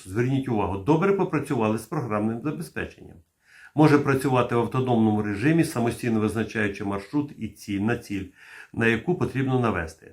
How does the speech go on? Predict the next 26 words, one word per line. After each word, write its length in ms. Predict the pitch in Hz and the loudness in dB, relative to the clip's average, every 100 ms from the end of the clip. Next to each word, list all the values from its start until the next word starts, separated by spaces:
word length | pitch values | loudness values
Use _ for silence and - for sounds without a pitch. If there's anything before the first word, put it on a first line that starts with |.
| - | -6
нанести 420 | 117 123 120 113 | -2 -2 -2 -6
удар. 280 | 95 - - _ _ - - - _ | -8 -12 -20 _ _ -20 -20 -20 _
Це 160 | - 143 | 2 4
сильно 460 | - 170 160 156 | 8 10 10 10
підвищує 640 | 147 147 135 147 - - 110 | 6 2 6 6 6 0 -2
ефективність 800 | - 123 - 151 127 110 98 87 | 0 -4 0 2 4 4 0 0
бойового 400 | 113 117 135 139 | 0 2 2 2
застосування, 1040 | 123 117 - - - 131 117 87 82 - _ - | 0 -4 -4 -6 -2 0 0 0 -4 -14 _ -12
зменшує 540 | 98 117 107 98 101 | -2 2 2 0 -6
залежність 720 | 95 95 123 160 170 175 - | -4 -2 0 0 -2 -6 -8
від 100 | 101 | -12
ворожих 460 | 92 92 131 139 107 | -8 -4 -2 -4 -6
засобів 500 | 92 117 - 131 113 | -6 -6 -6 -6 -2
радіоелектронної 720 | 110 104 98 98 107 107 101 | -2 -4 -8 -8 -4 -2 -4
боротьби. 340 | 98 98 95 - _ _ _ _ _ _ _ _ _ _ _ _ _ - - _ | -6 -12 -14 -20 _ _ _ _ _ _ _ _ _ _ _ _ _ -20 -20 _
Конструкція 600 | 127 123 185 220 - 107 | -2 2 4 4 4 2
цього 200 | - 120 | 2 0
дрона 320 | 110 113 110 | 2 4 4
«Кобра» 380 | 107 107 98 95 | 2 -2 -2 2
може 320 | 120 143 135 | 4 4 4
легко 480 | 135 135 131 - 113 | 4 4 4 0 -4
бути 320 | 107 139 139 | -2 -2 -2
змінена 540 | 113 139 131 98 98 98 | 2 4 4 4 0 0
за 120 | 110 | -2
один-два 400 | 117 143 135 135 | 2 2 2 0
дні. 320 | 98 92 90 | -2 -4 -8